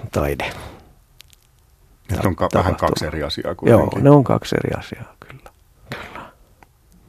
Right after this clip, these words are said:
Speaker 2: Kiitoksia paljon haastattelusta, äh, muusikko Jukka Gustafsson, ja hyvää, äh, erikoiskonventtia, Jehovan todistajien erikoiskonventtia. Juhannus viikonloppuna siis Helsingissä on sellainen.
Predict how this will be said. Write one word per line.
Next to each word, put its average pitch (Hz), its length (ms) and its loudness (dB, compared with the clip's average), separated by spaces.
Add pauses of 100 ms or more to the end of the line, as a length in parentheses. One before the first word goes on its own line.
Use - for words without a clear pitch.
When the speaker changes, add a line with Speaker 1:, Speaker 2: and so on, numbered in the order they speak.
(880)
Speaker 2:
Kiitoksia 101 540 2 (100)
paljon 85 540 0
haastattelusta, - 720 -4 (240)
äh, 78 260 -4
muusikko 80 360 -6
Jukka 80 200 -6
Gustafsson, 80 720 -4
ja 76 320 -2 (280)
hyvää, 78 280 -2
äh, 67 80 -6 (1500)
erikoiskonventtia, 90 840 0
Jehovan 80 280 -4
todistajien 76 480 -4
erikoiskonventtia. 76 960 -6 (340)
Juhannus 71 500 -6 (680)
viikonloppuna 78 580 -4
siis 92 180 0
Helsingissä 90 480 -6
on 76 100 -6
sellainen. 78 400 -4